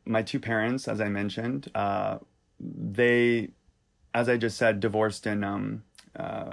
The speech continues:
as I was going into high school. And so, yes, it was, like, a very, very challenging time already, just going into high school. But, uh, having that additional challenge in my family, uh, I feel made it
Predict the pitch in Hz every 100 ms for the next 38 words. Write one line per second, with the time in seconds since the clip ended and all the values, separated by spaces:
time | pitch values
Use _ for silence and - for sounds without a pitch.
0 | - 117 117 113 104 113 110 107 98 -
1 | 107 104 - 180 - 104 101 - - -
2 | - _ _ 117 117 123 117 113 110 -
3 | _ _ _ _ _ _ _ _ _ _
4 | _ - 151 123 - 120 117 127 123 123
5 | 175 180 147 143 135 131 - _ _ _
6 | _ - 160 160 165 143 139 135 131 120
7 | 120 113 123 175 180 - 120 117 117 113
8 | 110 110 - 156 233 113 110 110 107 104
9 | - 110 117 117 117 110 107 - _ -
10 | 113 120 113 113 104 101 - - - _
11 | - 127 113 117 117 - 110 107 104 107
12 | 110 127 156 - 110 107 107 - 101 -
13 | 110 107 110 107 104